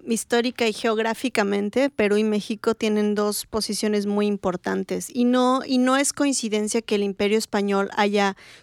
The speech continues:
colocado sus dos cabezas principales en Lima y en México, Ciudad de México. Es decir, no es coincidencia. Ellos han reconocido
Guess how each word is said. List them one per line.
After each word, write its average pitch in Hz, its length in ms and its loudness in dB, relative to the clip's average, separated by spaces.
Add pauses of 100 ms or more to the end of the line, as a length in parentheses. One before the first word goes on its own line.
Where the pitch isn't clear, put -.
colocado 220 560 2
sus 214 280 -4
dos 226 340 2
cabezas 214 560 2
principales 208 880 0
en 202 300 0
Lima 220 480 -2 (100)
y 208 280 0
en 190 260 0
México, 196 480 -4
Ciudad 196 280 0
de 196 80 0
México. - 540 -2 (380)
Es - 60 -12
decir, 240 260 0
no 247 140 2
es 277 160 -2
coincidencia. 214 580 0
Ellos 254 260 0
han 254 120 0
reconocido 220 680 -2